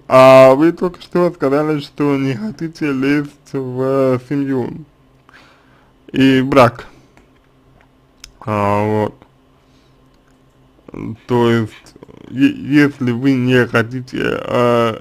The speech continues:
лезть в, э, семью и брак, а, то то, что вы, э, хотите сделать, а, шаг,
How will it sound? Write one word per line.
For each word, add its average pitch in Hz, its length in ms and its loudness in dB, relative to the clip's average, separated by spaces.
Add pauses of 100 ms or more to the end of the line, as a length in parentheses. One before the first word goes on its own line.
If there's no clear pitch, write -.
(120)
лезть 127 540 -2
в, 120 360 -10
э, 113 640 -2 (120)
семью 120 300 -4
и - 80 -6
брак, 262 420 -4 (1800)
а, 64 720 -6 (1000)
то 131 920 4 (800)
то, 143 180 4
что 135 200 -4
вы, 127 520 -2 (380)
э, 110 160 -4
хотите 131 540 -2
сделать, 131 600 -2 (480)
а, 60 920 -6 (760)
шаг, - 640 0